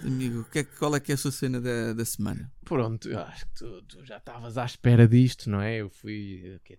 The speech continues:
Speaker 2: três meses depois, fui ver o Spider-Man No Way Home.
Speaker 1: O mais importante desta história é,
Speaker 2: <laughs>
Speaker 1: não foi, eu, epá, é como é que isso ainda está no cinema.
Speaker 2: É, é incrível. Acho que só, acho que em toda Lisboa só estava no Alvaláxia.
Speaker 1: Foi.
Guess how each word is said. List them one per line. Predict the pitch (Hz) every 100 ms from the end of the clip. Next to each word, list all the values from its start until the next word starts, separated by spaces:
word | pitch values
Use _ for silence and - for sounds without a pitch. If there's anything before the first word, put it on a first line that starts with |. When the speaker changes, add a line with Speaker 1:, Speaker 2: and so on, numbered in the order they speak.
| -
Speaker 2:
três | 104 98
meses | 107 104 95
depois, | - - 110
fui | 107 107
ver | 101 98
o | 98
Spider-Man | 98 - - 92 95 90 95 95
No | 95 95
Way | 95 92
Home. | 92 95 98 98 - - - - - - -
Speaker 1:
O |
mais | 139 180
importante | 180 139 131 123
desta | 120 123
história | - 113 110 117 160 - - - -
é, | 123 117 - - - - -
Speaker 2:
<laughs> | - - - - -
Speaker 1:
não | 123 143
foi, | 135 - 147 165
eu, | 156 147 -
epá, | 135 - 127
é | 135 139
como | - 151
é | 180
que | 180
isso | -
ainda | 180
está | 175 175
no | 170
cinema. | - 185 147 127 135
Speaker 2:
É, | 156 170 -
é | 139
incrível. | 135 147 -
Acho | 147
que | -
só, | 175 -
acho | 165 175
que | -
em | 156
toda | 190 190
Lisboa | 190 175 208
só | -
estava | 220 202
no | 196
Alvaláxia. | 190 180 185 170 - 147 - -
Speaker 1:
Foi. | - -